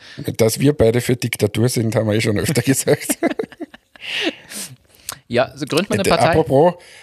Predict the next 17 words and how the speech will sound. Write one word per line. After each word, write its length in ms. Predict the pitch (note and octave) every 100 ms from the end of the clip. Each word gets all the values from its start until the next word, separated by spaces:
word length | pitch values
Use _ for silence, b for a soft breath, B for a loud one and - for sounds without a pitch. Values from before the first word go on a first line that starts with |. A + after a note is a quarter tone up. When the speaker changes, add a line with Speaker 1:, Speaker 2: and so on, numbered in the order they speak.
| B
Speaker 1:
apropos 520 | A#2+ C#3 E3 D3 C#3 D3+
Diktatur, 600 | D#3 - C3 C3 D#3 - b b -
da 80 |
fällt 260 | A#2+ B2+ -
mir 100 | C3+
wieder 160 | B2+ B2
Germany's 440 | - A#2 B2+ B2
Next 240 | A2+ - -
Topmodel 400 | - B2 A2+ A2
ein. 220 | C3+ C3+ G3+ -
<laughs> 160 | - -
Speaker 2:
Was 240 | - -
ist 180 | A3 D#3
das 260 | G#3+ - -
für 120 | G3
eine 180 | F3+ A3 A3+
Überleitung? 480 | G3+ D3 C3+ -